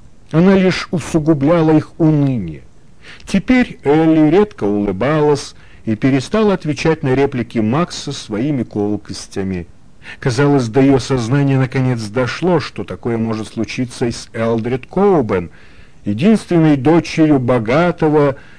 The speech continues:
и почти всемогущего сэра-правителя Коубена. Теперь она стала собственностью, скотиной, принадлежащей чудовищам, которым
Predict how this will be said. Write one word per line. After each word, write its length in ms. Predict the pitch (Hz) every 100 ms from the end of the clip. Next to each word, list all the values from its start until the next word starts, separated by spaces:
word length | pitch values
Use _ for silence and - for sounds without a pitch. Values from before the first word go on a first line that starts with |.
| -
и 120 | - 98
почти 520 | - 107 - - 214
всемогущего 920 | - - 131 113 113 131 - 131 120
сэра-правителя 1080 | 113 - 117 107 95 104 95 110 - 107 107
Коубена. 840 | - 113 117 101 101 104 101 90 - - - - - -
Теперь 320 | 117 123 110
она 240 | 104 101 95
стала 560 | - 104 95 92 82 - - - - -
собственностью, 1500 | - - 151 190 - - - 175 180 175 - - 170 165 - - -
скотиной, 1080 | - - - 92 - - 127 180 170 165 - - - - -
принадлежащей 1000 | 127 127 113 113 98 143 131 - 120 104
чудовищам, 1040 | - 95 92 180 170 170 - - 165 147 - - -
которым 580 | - 190 202 196 190 165